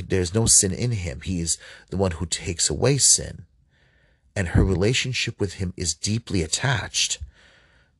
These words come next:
And so therefore she is the Immaculate Conception.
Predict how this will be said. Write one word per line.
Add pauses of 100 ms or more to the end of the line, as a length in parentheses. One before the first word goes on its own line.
(140)
And
so
therefore
she
is
the
Immaculate
Conception.